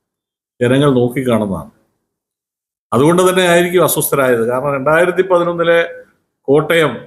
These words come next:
രണ്ടായിരത്തി പതിനാറ് വരെ കണ്ട ആ വികസന മുന്നേറ്റം ബോധ്യപ്പെട്ട ആളുകളാണ് ഇന്നലെ ഇവിടുന്ന്, ഇവിടെ ഇരുന്ന രണ്ടുപേരും.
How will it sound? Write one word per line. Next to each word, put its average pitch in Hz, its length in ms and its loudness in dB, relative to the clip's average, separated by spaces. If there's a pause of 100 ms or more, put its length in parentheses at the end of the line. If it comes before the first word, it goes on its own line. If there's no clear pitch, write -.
(280)
രണ്ടായിരത്തി 160 560 0
പതിനാറ് 160 560 0
വരെ 151 200 2
കണ്ട 143 360 -4
ആ 139 240 0
വികസന 135 540 -2
മുന്നേറ്റം 143 640 -2 (1120)
ബോധ്യപ്പെട്ട 160 480 0
ആളുകളാണ് 156 520 2
ഇന്നലെ 143 240 0
ഇവിടുന്ന്, 143 280 -2
ഇവിടെ 139 300 -4
ഇരുന്ന 135 340 -4
രണ്ടുപേരും. 123 540 0